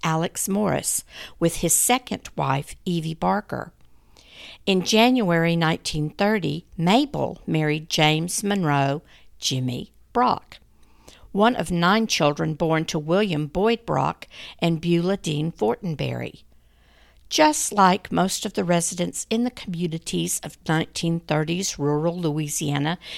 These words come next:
and Mississippi, Jimmy Brock also made his living tending a small farm. The alarm concerning the bludgeoned body found near the Osaka, Mississippi reservoir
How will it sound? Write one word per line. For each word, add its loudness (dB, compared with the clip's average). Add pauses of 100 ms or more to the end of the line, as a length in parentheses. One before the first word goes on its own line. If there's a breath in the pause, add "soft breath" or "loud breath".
(120 loud breath)
and 2
Mississippi, -2 (340 loud breath)
Jimmy 2
Brock 2
also 2
made 0
his -4
living -4
tending -4
a -6
small -2
farm. -4 (2750 loud breath)
The 4
alarm 2
concerning -2
the -4
bludgeoned -2
body 0
found -2
near 0
the -4
Osaka, 0
Mississippi -2
reservoir -2